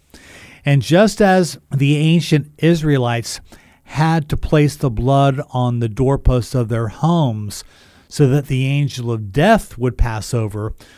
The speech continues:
so each one of us as human beings must place the blood of the Messiah by faith on the doorposts of our hearts, that we might be spared the ravages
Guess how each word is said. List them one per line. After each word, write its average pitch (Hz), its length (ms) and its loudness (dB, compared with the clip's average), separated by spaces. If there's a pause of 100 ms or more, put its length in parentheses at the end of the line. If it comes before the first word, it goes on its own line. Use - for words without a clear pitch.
(280)
so 151 320 0
each 175 280 -2
one 151 200 -2
of 135 160 -2
us 147 240 -2
as 127 160 -4
human 131 340 -4
beings 139 640 -2
must 143 300 -4
place 139 400 -6
the 139 120 -8
blood 127 400 -2
of 127 220 -6
the 117 80 -6
Messiah 117 800 0 (520)
by 131 300 -2
faith 185 540 0
on 127 100 0
the 120 120 -2
doorposts 127 680 -2
of 120 120 -4
our 117 140 -4
hearts, 165 560 -4 (580)
that 135 180 0
we 147 160 2
might 143 300 0
be 135 120 -2
spared 127 480 -2
the 123 120 -2
ravages 120 840 -4